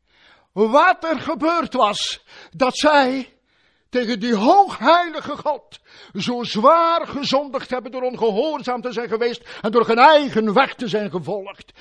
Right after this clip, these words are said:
Wat moet dat geweest zijn in het hart van deze mensen, van Adam en Eva, van Adam en zijn vrouw?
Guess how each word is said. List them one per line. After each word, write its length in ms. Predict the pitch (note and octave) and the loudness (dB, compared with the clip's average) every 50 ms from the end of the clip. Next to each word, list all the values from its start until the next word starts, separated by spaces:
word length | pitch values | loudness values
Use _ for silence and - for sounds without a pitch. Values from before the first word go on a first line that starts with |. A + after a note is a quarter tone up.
| - - - | -20 -18 -6
Wat 280 | - F#3 C4 C#4 - - | 0 0 0 0 0 0
moet 260 | B3 A#3+ B3 G#3+ D#3+ | 0 0 0 2 0
dat 180 | C4 B3+ - - | 0 0 0 -2
geweest 380 | A3+ A3 A3 C4 C#4 B3 - | -2 0 0 0 -4 -4 -4
zijn 120 | - A#3 A3 | -4 -4 -4
in 100 | G#3+ G#3+ | -2 -6
het 160 | G#3+ G#3+ - | -6 -8 -6
hart 300 | - A#3+ D4 D4 A#3 - | -4 -4 -4 -4 -6 -10
van 180 | - G3 G3 | -10 -10 -8
deze 320 | E3+ G#3+ B3 B3+ F#3+ - A3 | -6 -6 -6 -6 -8 -10 -8
mensen, 240 | A3 G3+ F#3 F#3 F#3 | -10 -10 -12 -12 -10
van 100 | F#3+ F#3+ | -6 -4
Adam 520 | A3 C4 C#4+ D4 D4 D4+ - C4+ C4 B3+ | -2 -2 0 2 2 2 2 0 -2 -2
en 100 | A#3+ A3 | -4 -8
Eva, 360 | A3+ A#3+ A3+ G#3 G3+ E3+ F#3 | -4 -6 -6 -6 -6 -10 -10
van 200 | D#3 G3 G3+ G3+ | -10 -10 -10 -6
Adam 440 | - C4 C#4 C#4+ D4 C#4+ C4+ C#4+ C#4 | -6 -4 -2 -2 -2 -2 -4 -6 -8
en 120 | C4+ C4 | -8 -12
zijn 220 | G#3+ G#3+ B3+ B3 G#3 | -10 -14 -14 -14 -14
vrouw? 320 | G#3+ A#3 A3+ A3 A3 A3 | -14 -12 -12 -14 -16 -18